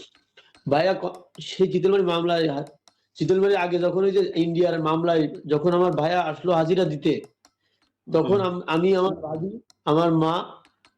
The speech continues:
Speaker 1: এরা সবাই গেছি। যাওয়ার পরে তারপরে ভাইয়ার সাথে দেখা, ভাইয়া বলতেছে যে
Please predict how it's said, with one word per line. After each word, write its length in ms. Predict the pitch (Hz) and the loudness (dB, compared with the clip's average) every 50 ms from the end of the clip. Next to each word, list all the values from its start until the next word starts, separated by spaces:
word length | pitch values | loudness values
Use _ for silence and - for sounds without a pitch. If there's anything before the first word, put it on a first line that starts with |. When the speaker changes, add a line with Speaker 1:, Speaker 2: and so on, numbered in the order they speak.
| _ _ _ _ _ _ _ _ _ - | _ _ _ _ _ _ _ _ _ 0
Speaker 1:
এরা 160 | 175 170 175 | 2 2 2
সবাই 420 | 175 - 170 165 175 170 160 165 - - - - - 139 | 2 0 -2 0 2 2 0 0 -4 -10 -14 -12 -6 -2
গেছি। 380 | 139 147 143 - - 127 117 - - - - - | -2 -2 -2 -2 -6 -12 -12 -12 -16 -10 -4 0
যাওয়ার 300 | 156 160 170 180 175 160 | 2 2 2 2 0 0
পরে 460 | 160 185 180 196 196 208 - - - _ _ _ _ _ _ _ _ _ _ _ _ _ _ _ _ _ - | 0 -2 0 0 -2 -4 -8 -12 -18 _ _ _ _ _ _ _ _ _ _ _ _ _ _ _ _ _ -2
তারপরে 400 | - 170 180 - 185 185 185 180 | 0 0 0 0 0 0 0 2
ভাইয়ার 240 | 160 160 170 185 175 | 2 0 0 0 -2
সাথে 260 | 156 180 175 196 185 | -4 -4 -2 -2 0
দেখা, 500 | 175 170 156 165 160 - - - - - _ _ _ _ _ _ _ 196 180 165 | 0 0 0 0 -2 -2 -4 -6 -12 -20 _ _ _ _ _ _ _ -18 -8 -4
ভাইয়া 220 | 143 147 165 180 180 | -2 0 2 2 0
বলতেছে 640 | 170 160 151 151 160 - 160 180 170 151 - - - - _ _ _ _ _ - | 0 -4 -4 -4 -4 -2 0 0 0 0 -2 -4 -10 -18 _ _ _ _ _ -16
যে 540 | - 160 135 143 151 151 147 143 - - | -12 -6 -2 0 2 2 2 0 -2 -4